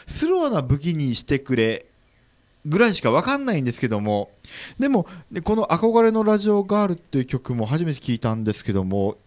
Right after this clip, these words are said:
いい曲ですね。なんかね、もう、千九百八十年代の、なんていうんですかね、まあ、アレンジ？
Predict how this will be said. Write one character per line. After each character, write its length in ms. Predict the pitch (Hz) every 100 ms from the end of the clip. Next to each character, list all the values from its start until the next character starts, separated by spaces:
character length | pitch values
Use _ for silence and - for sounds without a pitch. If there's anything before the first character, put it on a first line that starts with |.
| _
い 200 | 160 196
い 40 | 147
曲 420 | 131 117 123 123
で 120 | 143
す 180 | - 95
ね。 300 | 98 110 92 _ _ _ _ _ _ _ _ _ _ _ _ _ _ _ -
な 100 | 98
ん 20 |
か 140 | 90
ね、 160 | 92 104
も 440 | 101 90 87 69 - _ -
う、 0 |
千 220 | - 135
九 60 | 127
百 140 | -
八 360 | - 110 127 127
十 180 | 135
年 300 | 131 131 127
代 560 | 117 101 95 92 85 - - - - - - -
の、 220 | 107 95
な 220 | 110 139
ん 120 | 151 139 _
て 80 | 123
い 40 |
う 60 | 104
ん 140 | 101
で 100 | 92
す 120 | 87 -
か 160 | 78
ね、 380 | 85 101 87 - _ _ _ _ _ _ _ _ -
ま 260 | 92 87
あ、 100 | 85
ア 40 | 92
レ 100 | 110
ン 120 | 113
ジ？ 340 | 107 160 262